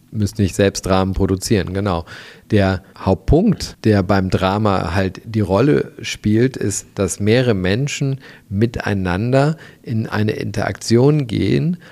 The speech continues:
und bestimmte Rollen für sich einnehmen. Und das immer wieder. Und da kann man nur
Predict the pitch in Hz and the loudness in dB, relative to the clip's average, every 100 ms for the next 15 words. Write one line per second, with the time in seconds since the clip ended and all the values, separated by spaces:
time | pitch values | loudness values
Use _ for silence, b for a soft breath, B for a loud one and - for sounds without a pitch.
0 | B - 107 104 101 - - 101 - 113 | B -4 0 0 -2 -8 -4 -2 0 0
1 | 117 117 101 95 101 110 113 - 107 95 | 2 0 0 2 2 2 -2 -4 -2 0
2 | 101 - 120 120 92 87 87 92 127 110 | -2 -2 -2 -2 -2 -4 -6 -10 -4 0
3 | 113 104 - 131 104 95 95 107 92 80 | 2 0 -2 -2 0 0 0 -2 -2 -6
4 | 90 _ - 98 95 - B B B B | -12 _ -4 -2 -2 -4 B B B B
5 | - - 104 92 117 143 123 104 110 127 | -14 -2 -2 2 2 2 2 2 2 4
6 | 156 165 | 4 0